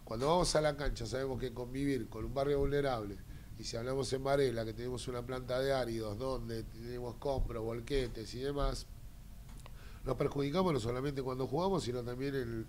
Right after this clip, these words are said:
en el desarrollo cuando vamos a la ciudad deportiva. Quiere decir que a veces no podemos jugar un domingo, a la noche no podés jugar, salvo una competencia internacional, y si tenés que jugar día de semana,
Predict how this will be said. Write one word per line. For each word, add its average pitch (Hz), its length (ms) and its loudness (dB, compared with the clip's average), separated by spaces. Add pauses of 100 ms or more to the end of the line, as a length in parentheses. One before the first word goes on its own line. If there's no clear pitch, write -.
en 113 160 -4
el 117 80 -2
desarrollo 123 420 -2
cuando 117 200 -4
vamos 120 220 -2
a 117 40 -2
la 113 80 -2
ciudad 120 200 -2
deportiva. 135 500 4 (520)
Quiere 135 220 0
decir 127 360 0
que 120 120 -2
a 120 40 2
veces 120 280 0
no 131 180 0
podemos 131 240 2
jugar 131 160 0
un 135 80 0
domingo, 147 500 0
a 123 80 2
la 135 120 0
noche 135 220 0
no 123 120 0
podés 127 180 2
jugar, 160 480 4
salvo 120 320 -2
una 120 140 -2
competencia 117 480 -2
internacional, 156 720 4 (680)
y 123 60 -4
si 123 100 -2
tenés 127 160 0
que 117 60 0
jugar 131 260 2
día 131 160 0
de 135 40 0
semana, 139 880 2